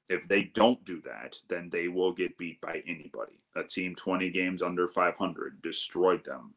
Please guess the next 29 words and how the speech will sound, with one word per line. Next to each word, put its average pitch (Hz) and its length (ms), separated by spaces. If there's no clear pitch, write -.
in 80 140
Clearwater. 78 600
And 85 500
a 90 80
team 90 340
who 87 160
is 85 200
one 117 380
game 85 280
under 80 220
five 80 320
hundred 69 440
that 85 140
just - 240
won 92 200
their 90 140
conference - 760
will 92 300
easily 95 400
do 87 200
that 85 240
to 90 80
them 78 320
tomorrow 87 640
if 85 200
they 85 160
are 82 180
looking 82 400
forward. - 460